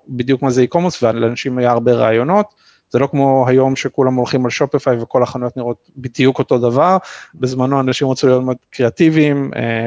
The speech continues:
וזה איפה שהכוח שלנו בא. אה, ומהר מאוד התחלנו להביא לקוחות שהיו, אה, גדולים, די גדולים, אה, לא אונליין עדיין, אבל, אה,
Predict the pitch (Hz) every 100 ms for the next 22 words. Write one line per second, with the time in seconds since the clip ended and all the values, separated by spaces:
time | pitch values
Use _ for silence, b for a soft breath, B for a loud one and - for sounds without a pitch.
0 | 117 117 131 131 127 127 123 - - 127
1 | - 131 - 117 113 113 135 175 - b
2 | b b b 117 120 120 120 120 120 127
3 | _ - 127 127 123 123 135 170 160 147
4 | 143 135 143 131 127 120 123 131 131 131
5 | 120 - - 131 - 113 113 127 127 123
6 | 120 b b b b - 120 113 113 113
7 | 113 110 139 _ _ _ _ _ _ _
8 | _ _ 143 123 123 143 143 135 113 117
9 | 120 123 147 135 127 139 160 - 120 120
10 | 113 113 117 113 117 147 139 131 139 175
11 | 185 196 196 143 117 117 117 113 117 117